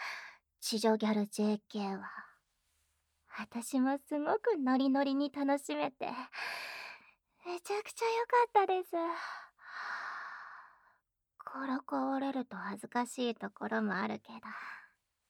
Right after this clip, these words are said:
こういうシチュって、なんかドキドキするよね。てか、思ったんだけど、私とお兄さん、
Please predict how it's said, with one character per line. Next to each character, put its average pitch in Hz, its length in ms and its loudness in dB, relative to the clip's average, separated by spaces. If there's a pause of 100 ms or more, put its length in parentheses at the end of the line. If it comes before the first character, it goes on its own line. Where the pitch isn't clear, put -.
(1040)
こ 294 60 4
う 320 40 8
い 339 220 4
う 349 40 0
シ - 180 -16
チ - 100 0
ュ 330 60 0
っ - 40 -10 (180)
て、 - 60 2
な 349 220 6 (1400)
ん 427 60 -6
か 392 200 -4
ド 381 140 -4
キ 480 140 4
ド 480 160 4
キ - 180 -12
す 381 100 0
る 381 120 4
よ 370 140 2
ね。 359 100 -4 (2500)
て 196 120 -6
か、 - 180 -8 (1400)
思 214 160 -2
っ 226 60 -4 (140)
た 214 80 -4
ん 196 140 -4
だ 180 140 -12
け - 80 -20
ど、 - 60 -16 (1700)
私 226 400 0
と 220 120 2
お 220 80 6
兄 233 320 2
さ 220 140 -6
ん、 - 160 -8